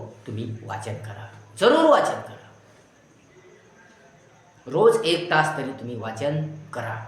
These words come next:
करा म्हणजे करा, वाचन करा. कोणत्याही लेखकाचे पुस्तकं असो,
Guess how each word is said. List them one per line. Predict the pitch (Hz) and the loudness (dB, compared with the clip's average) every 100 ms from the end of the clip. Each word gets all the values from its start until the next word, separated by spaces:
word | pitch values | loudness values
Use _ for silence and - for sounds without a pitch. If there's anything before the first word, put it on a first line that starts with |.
| - - - - 131 | -18 -20 -20 -14 -2
करा | 147 151 | 2 2
म्हणजे | 156 123 | 2 -4
करा, | - 107 123 127 - - | -8 -8 -6 -8 -10 -14
वाचन | 107 120 | -12 -12
करा. | 110 - - - - - | -14 -16 -20 -20 -20 -10
कोणत्याही | 143 143 160 240 | -6 -4 4 6
लेखकाचे | 202 175 151 139 143 135 - - | 6 2 0 -2 -2 -8 -10 -16
पुस्तकं | 139 - 117 113 | -14 -8 -8 -6
असो, | 107 143 | -6 -4